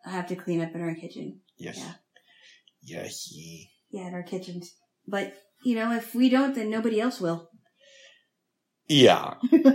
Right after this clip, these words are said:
Speaker 2: It's not like I have a maid.
Speaker 1: I mean, when I was living with roommates,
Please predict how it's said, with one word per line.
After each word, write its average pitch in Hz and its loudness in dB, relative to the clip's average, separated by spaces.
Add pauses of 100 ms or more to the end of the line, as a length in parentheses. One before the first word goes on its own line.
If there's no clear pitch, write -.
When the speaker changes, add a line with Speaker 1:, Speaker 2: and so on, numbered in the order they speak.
(200)
Speaker 2:
It's 120 10
not 131 8
like 113 8
I 98 8
have 85 4
a 85 -6
maid. - -16
Speaker 1:
I 240 4
mean, 247 8
when 240 2
I 247 4
was 277 4
living 247 4
with 190 -2
roommates, 240 2